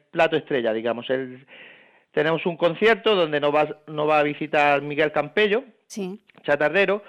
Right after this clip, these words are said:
Speaker 1: También tenemos a un grupo que trae un espectáculo muy, muy gratificante, es Tumpac, es un grupo que,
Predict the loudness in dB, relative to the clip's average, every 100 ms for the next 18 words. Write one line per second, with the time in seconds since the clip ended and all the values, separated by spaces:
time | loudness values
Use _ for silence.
0 | -20 -10 -4 0 0 0 0 0 -4 0
1 | -2 0 -2 -2 -2 -2 -4 0 0 0
2 | -4 -6 -2 -4 -2 -4 -4 -8 -6 -4
3 | -4 -6 -10 -10 -8 -8 -8 -8 -10 -14
4 | -14 -6 -6 -4 -8 -2 -2 -2 -2 0
5 | 0 -2 -8 -6 0 0 0 -6 -20 -20
6 | -14 -6 -6 -6 -10 -4 -2 0 -2 -2
7 | 0 0 -4